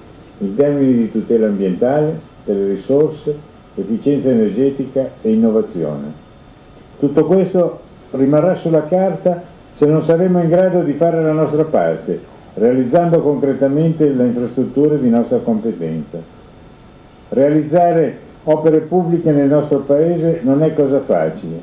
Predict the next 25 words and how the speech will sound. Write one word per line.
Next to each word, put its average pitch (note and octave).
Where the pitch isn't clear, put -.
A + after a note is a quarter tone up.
anzi A2
è -
estremamente C3
difficile. E2+
L'ottavo E3
rapporto D#3+
della C3
Camera D3
dei C#3
Deputati C#3+
e G#2+
dell'Autorità A#2+
di C3
Vigilanza A#2+
sui A#2
contratti B2
pubblici D#3
sullo B2
stato D#3+
del C#3
piano D3+
per B2+
le B2+
infrastrutture B2+
strategiche D3+